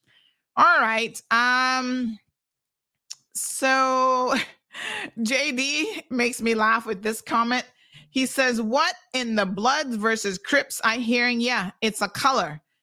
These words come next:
Yes, I'm begging you people to please don't get entrenched with this political nonsense. As I've said, tell me what the ideology is of the progressives. What do they stand for?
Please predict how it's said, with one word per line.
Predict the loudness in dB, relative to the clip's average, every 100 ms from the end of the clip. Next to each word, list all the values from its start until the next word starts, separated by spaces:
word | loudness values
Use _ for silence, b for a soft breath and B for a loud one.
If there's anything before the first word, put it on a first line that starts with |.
| _ -4
Yes, | -2 0 0 -4 -2
I'm | -2 -2
begging | 0 0 0 -2 -2
you | -2
people | -4 -4 -2 -2
to | -4
please | -8 -4 -2 0 0
don't | -2 0
get | -2 -2
entrenched | -6 -6 -2 -2 -2 -8 -10 -14 _ _ _ _ _
with | -4 -2
this | -2 -4
political | -8 -6 -4 -4 -2
nonsense. | -2 -2 -2 -4 -6 -8 -12 -12 _ _ _ _ 0
As | 2 2
I've | 0 -2
said, | -4 -2 -2 -2 -8 _ _ _ _ _ _ -10
tell | -4 4 4 2
me | -2 -2
what | 0 0
the | -4 -10 -2
ideology | 0 2 2 2 2 2 0
is | 0 0 0 0 -2 0
of | 0
the | -2
progressives. | -6 -4 -4 -6 -8
What | -4 -4
do | -2 0
they | 0
stand | -2 -2 0 0 -2
for? | -6 -8